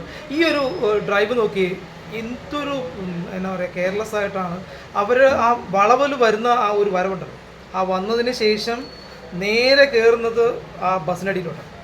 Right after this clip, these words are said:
സത്യത്തിൽ, ഏഹ്, എന്നാ, ഏഹ്, നമുക്ക് എന്താ പറയേണ്ടതെന്ന് അറിയത്തില്ല. അതുപോലൊരവസ്ഥ. ആ വീട്ടുകാരുടെ അവസ്ഥ ഒന്ന് ആലോചിച്ച് നോക്കി. എന്താ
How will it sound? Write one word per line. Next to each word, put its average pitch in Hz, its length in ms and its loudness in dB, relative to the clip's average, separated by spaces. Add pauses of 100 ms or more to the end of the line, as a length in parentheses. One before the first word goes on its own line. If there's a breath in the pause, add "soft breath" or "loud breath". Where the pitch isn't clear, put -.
(1800)
സത്യത്തിൽ, 254 340 -4 (340)
ഏഹ്, 226 360 -2 (640)
എന്നാ, 254 180 2 (240)
ഏഹ്, 175 160 0 (580)
നമുക്ക് 185 260 -6
എന്താ 233 240 0
പറയേണ്ടതെന്ന് 220 380 0
അറിയത്തില്ല. 156 320 -6 (220)
അതുപോലൊരവസ്ഥ. 226 1040 0 (300)
ആ - 20 2 (120)
വീട്ടുകാരുടെ 247 440 2
അവസ്ഥ 196 180 -4
ഒന്ന് 185 120 -4
ആലോചിച്ച് 160 220 -6
നോക്കി. 143 180 -14 (1400)
എന്താ 240 160 -2